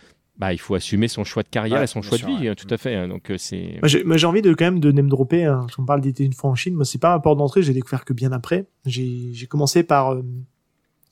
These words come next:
Speaker 3: L'Arme Fatale quatre aussi, pareil, je, je l'ai entreaperçu.
Speaker 1: Mhm.
Speaker 3: Mais mes vraies portes d'entrée, ça reste son, son cinéma hongkongais,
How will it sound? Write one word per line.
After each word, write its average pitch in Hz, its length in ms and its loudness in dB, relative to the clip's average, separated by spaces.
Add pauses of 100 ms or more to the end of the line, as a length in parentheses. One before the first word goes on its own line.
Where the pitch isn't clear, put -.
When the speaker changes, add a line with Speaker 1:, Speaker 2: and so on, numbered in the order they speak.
(400)
Speaker 3:
L'Arme 135 200 0
Fatale 131 340 0
quatre - 240 -2
aussi, 139 220 -6
pareil, 143 280 2
je, 123 120 -6
je 117 100 -8
l'ai 135 140 0
entreaperçu. 147 600 -2 (300)
Speaker 1:
Mhm. 87 80 -12
Speaker 3:
Mais 135 100 0
mes 135 140 0
vraies 135 320 4
portes 160 300 -2
d'entrée, 147 500 0
ça - 320 0
reste 151 420 0
son, 131 680 -10
son 123 200 -12
cinéma 135 420 -4
hongkongais, 131 520 -4